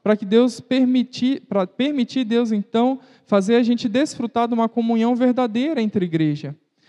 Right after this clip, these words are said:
Mas muitas vezes a nossa memória está cheia de coisas que não agradam a Deus, coisas que de-, nós deveríamos deixar pra trás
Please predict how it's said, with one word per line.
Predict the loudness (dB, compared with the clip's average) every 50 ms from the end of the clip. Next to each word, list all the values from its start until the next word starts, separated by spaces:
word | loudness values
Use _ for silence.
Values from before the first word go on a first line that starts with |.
| _ _ 0
Mas | 2 2 2
muitas | 2 0 0 2 2 2 2
vezes | 2 0 0 0
a | 2
nossa | 2 0 0 0 0
memória | 0 2 4 4 4 2 2
está | 0 -2 -2
cheia | -2 -2 -2 -2 -2 0
de | -2 -2
coisas | -2 0 2 2 2 2 0 -2 -4 -4 -8 _ _ -20 _ _
que | 2 2
não | 4 4 4 2 2 2
agradam | 0 0 2 2 4 4 4 2 2 0 0
a | 0
Deus, | 0 -2 -2 -2 -2 -2 -4 -6 -8
coisas | -2 4 4 4 4 4 -2 -6 -4
que | -4 -4
de-, | -2 0 0 0
nós | 2 0 2
deveríamos | 2 2 2 2 2 2 2 2 2
deixar | 2 0 0 0 -4 -4 -4 -4
pra | -4 -6 -6 -6
trás | _ -4 -2 -2 -2 -2 -4 -6 -8 -16